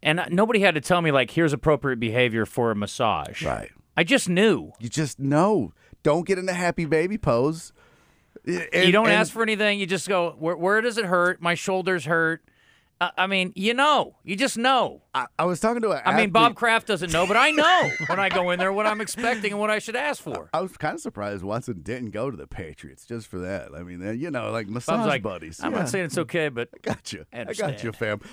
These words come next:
Speaker 2: Let me teach you, young Padawan. Let me show you the ways.
Speaker 1: <laughs>
Speaker 2: Uh, I, you know, it's,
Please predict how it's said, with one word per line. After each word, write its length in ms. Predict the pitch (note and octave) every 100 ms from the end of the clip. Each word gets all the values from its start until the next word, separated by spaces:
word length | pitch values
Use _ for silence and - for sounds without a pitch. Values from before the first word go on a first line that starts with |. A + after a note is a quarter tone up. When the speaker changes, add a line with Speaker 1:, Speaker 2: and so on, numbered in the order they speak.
| -
Speaker 2:
Let 100 | G3+
me 80 | B3+
teach 320 | - C3 -
you, 80 | B2
young 260 | G#2+ G#2+ F#2+
Padawan. 540 | B2+ G#2 G2 G2 E3+ -
Let 100 | G#3+
me 80 | F#3
show 220 | E3 E3+
you 100 | D#3
the 120 | B2+
ways. 440 | A#2 B2 A2+ G2 -
Speaker 1:
<laughs> 60 | - - - _ _ C#3+
Speaker 2:
Uh, 500 | D3 D3 C#3 B2 G#2
I, 140 | D3+ -
you 120 | F#3
know, 280 | G#3 D#3+ D3 C#3+
it's, 360 | D3+ - -